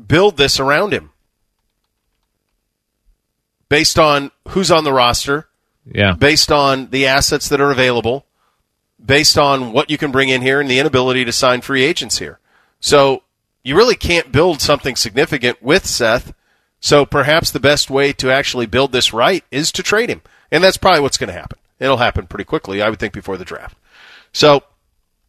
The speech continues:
Speaker 1: that's the first part of it. The other part of it is how do we maximize what we have? And this is, by the way, and Porty lined this out pretty well,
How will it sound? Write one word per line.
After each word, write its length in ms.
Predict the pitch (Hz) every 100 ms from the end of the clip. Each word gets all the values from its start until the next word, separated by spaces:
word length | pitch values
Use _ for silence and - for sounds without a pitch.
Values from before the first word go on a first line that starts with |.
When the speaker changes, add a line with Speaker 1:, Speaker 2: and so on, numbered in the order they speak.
| _ _ _ _ _ - -
Speaker 1:
that's 220 | 165 -
the 60 | 139
first 240 | 143 -
part 180 | 117 101
of 60 |
it. 100 | - _ _ _ _ _ -
The 120 | 175
other 120 | -
part 220 | - 156
of 80 | 139
it 100 | 135
is 140 | 131
how 120 | 156 202
do 60 |
we 120 | 185 143
maximize 840 | 131 147 - 143 123 117 113 - -
what 280 | 117 143
we 160 | 127 123
have? 280 | 120 113 -
And 140 | 139 202
this 160 | 262
is, 140 | 247 170
by 200 | 156 156
the 100 | 143
way, 200 | 147 120
and 100 | 117
Porty 240 | 165 165
lined 220 | 131 123 110
this 120 | -
out 160 | 113 -
pretty 160 | 120
well, 360 | 113 165 110 98